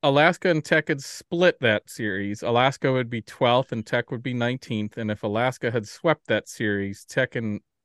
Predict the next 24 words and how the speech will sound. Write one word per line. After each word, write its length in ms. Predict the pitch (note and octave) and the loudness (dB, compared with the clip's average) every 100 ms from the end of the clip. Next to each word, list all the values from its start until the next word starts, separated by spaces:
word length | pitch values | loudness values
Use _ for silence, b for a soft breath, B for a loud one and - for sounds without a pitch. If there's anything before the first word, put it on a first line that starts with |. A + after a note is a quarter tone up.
| _ | _
and 480 | A2+ G#2+ G#2 G2+ G2+ - _ - | -6 -4 -4 -4 -6 -10 _ -6
Alaska 440 | A2 A2+ A2+ - | -2 0 0 -4
would 80 | G#2+ | -6
be 100 | G#2 | -6
flipped, 560 | F#2+ - A#2 - - - _ b b b - | -6 2 2 2 -8 -20 _ b b b -4
with 160 | G#2+ A2+ | -2 2
Alaska 440 | A2 A2 G#2 A2+ | 4 4 4 2
at 140 | G#2+ | 0
tenth 380 | - A#2+ G#2+ G#2 _ _ | 0 0 0 -2 _ _
and 300 | B2 G#2+ G#2 | -4 -2 0
Michigan 360 | G#2 - G#2+ G2+ | -2 -2 -2 0
Tech 280 | - G2+ G2+ | 0 0 -2
at 80 | |
nineteenth. 640 | F#2+ G2+ G2 - G#2 F#2 _ B B B B | 0 -2 -2 -6 -8 -8 _ B B B B
So 380 | - D#3 C#3+ - _ - | 6 8 10 6 _ 2
that 220 | F#3+ G#3 G#3+ | 8 8 10
is 220 | F#3+ - | 6 4
one 340 | D3+ D#3 F3 | 4 8 10
of 120 | D#3+ C3 | 8 6
the 60 | |
bigger 320 | A2 A#2 G#2+ | 4 4 4
problems 640 | G2+ A#2 G#2 A2 G#2+ G#2 - | 2 2 0 -2 -6 -8 -10
with 260 | B2 A2 G#2 _ _ _ _ _ - | 0 0 0 _ _ _ _ _ -2
pairwise 760 | A#2+ G#2+ G#2 G2+ G2+ G2 - | 2 2 4 2 2 -2 -10